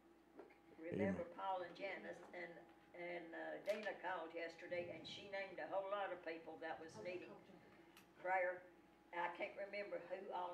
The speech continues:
Speaker 1: of 'em are, but the Lord knows who they
Speaker 2: Well,
Speaker 1: are,
Speaker 2: Dan-,
Speaker 1: so.
Speaker 2: Lord knows Dina's list, amen.
Speaker 1: Absolutely, so remember them and remember Bert. He had surgery this morning, or was supposed to have. I haven't heard anything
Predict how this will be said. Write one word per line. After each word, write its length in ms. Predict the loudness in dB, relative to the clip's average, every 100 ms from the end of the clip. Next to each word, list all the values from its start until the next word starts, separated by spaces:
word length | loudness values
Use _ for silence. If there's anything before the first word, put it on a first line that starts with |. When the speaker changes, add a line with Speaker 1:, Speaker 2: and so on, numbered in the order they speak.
| 0
Speaker 1:
of 80 |
'em 160 | -2 0
are, 160 | 0 0
but 160 | -2 -4
the 80 | 0
Lord 240 | 2 2 -2
knows 160 | -6 -6
who 160 | -6 -2
they 0 |
Speaker 2:
Well, 240 | 2 6
Speaker 1:
are, 40 | 12
Speaker 2:
Dan-, 200 | 12 12 10
Speaker 1:
so. 80 |
Speaker 2:
Lord 240 | 12 12 12
knows 240 | 12 12
Dina's 320 | 10 10 10
list, 400 | 10 10 8 8
amen. 320 | 6 6 4 0 -8 -8
Speaker 1:
Absolutely, 720 | -8 -8 -6 0 0 0 -10 -6
so 80 | -4 -4 -6 -10 -10 -8
remember 320 | -6 -4 0 0
them 240 | 0 -2 -2 -4
and 80 | -4 -4
remember 240 | -2 0 0
Bert. 240 | 2 0 -2
He 160 | -4 -2
had 240 | -2 -2 2
surgery 320 | 4 4 0 -8
this 160 | -10 -10 -12
morning, 320 | -10 -10 -12 -14 -12 6
or 160 | 8 8
was 160 | 4 0
supposed 400 | 0 2 2 0
to 80 | -6 -4
have. 240 | -4 0
I 120 | 0 0
haven't 280 | 0 0 2
heard 160 | 4
anything 480 | 4 -2 -6 -6 -8